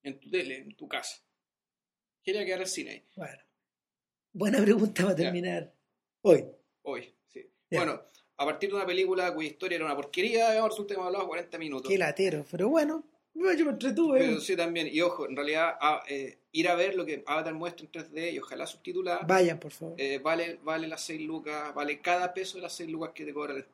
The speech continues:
Speaker 1: que te cobran en
Speaker 2: Claro,
Speaker 1: entrada.
Speaker 2: y casi vale doce lucas, es decir, casi vale para que se la repita.
Speaker 1: O sea,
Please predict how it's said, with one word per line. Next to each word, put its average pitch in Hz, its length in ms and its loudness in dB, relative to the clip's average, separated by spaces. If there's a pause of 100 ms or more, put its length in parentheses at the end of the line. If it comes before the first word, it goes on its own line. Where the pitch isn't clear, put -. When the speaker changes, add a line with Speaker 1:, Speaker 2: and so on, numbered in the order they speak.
Speaker 1:
que 131 100 -10
te 131 80 -8
cobran 131 320 -8
en - 60 -20
Speaker 2:
Claro, 190 260 2
Speaker 1:
entrada. 196 160 0
Speaker 2:
y 214 300 -10
casi 262 340 6
vale 277 280 10
doce 277 300 8
lucas, 247 360 8
es 151 100 -2
decir, 180 360 -4
casi - 280 2
vale 349 240 6
para 339 140 4
que 294 60 2
se - 120 -4
la 254 100 -2
repita. 151 300 -2
Speaker 1:
O 147 40 -10
sea, 147 200 -8